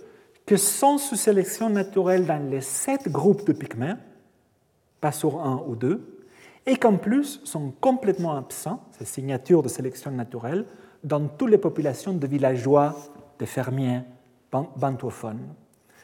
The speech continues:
Et d'ailleurs, on a trouvé qu'un seul gène que partageait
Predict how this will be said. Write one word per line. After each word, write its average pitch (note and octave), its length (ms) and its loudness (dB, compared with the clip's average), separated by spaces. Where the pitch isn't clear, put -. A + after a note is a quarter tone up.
Et D3 80 0
d'ailleurs, A3 400 2
on E3+ 140 -6
a E3+ 60 -2
trouvé F3 360 -6
qu'un A#3+ 580 -6
seul F3 260 -2
gène B2 360 -6
que - 100 -12
partageait D#3 760 -2